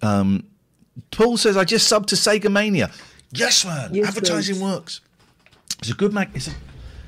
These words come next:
Speaker 1: it's a really good magazine. They sent me a load.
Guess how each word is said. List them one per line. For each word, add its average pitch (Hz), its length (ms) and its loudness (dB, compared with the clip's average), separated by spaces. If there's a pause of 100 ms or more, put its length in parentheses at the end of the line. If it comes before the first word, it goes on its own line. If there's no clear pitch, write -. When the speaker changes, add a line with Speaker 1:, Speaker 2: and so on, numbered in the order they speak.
(160)
Speaker 1:
it's - 140 -18
a 147 60 -14
really 247 260 -14
good 208 180 -16
magazine. 196 440 -12
They 135 100 -14
sent 220 300 -14
me 170 80 -12
a 170 80 -10
load. 175 320 -10